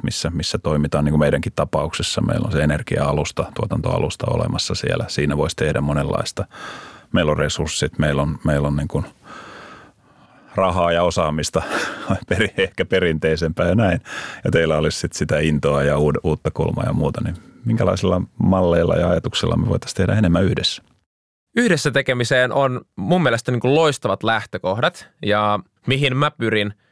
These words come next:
Speaker 2: on auttaa suuryrityksiä tekemään yhteistyössä tän, tän startup-ekosysteemin kanssa.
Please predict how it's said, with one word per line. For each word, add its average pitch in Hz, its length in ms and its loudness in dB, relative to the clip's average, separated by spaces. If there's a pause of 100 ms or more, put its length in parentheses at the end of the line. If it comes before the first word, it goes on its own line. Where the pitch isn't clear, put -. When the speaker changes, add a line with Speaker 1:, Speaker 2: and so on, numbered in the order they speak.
(260)
Speaker 2:
on 107 300 2 (440)
auttaa 113 600 0
suuryrityksiä 104 960 2 (840)
tekemään 131 380 0
yhteistyössä 113 640 0
tän, 104 240 0 (340)
tän 113 140 0
startup-ekosysteemin 98 1160 -2
kanssa. 85 460 -2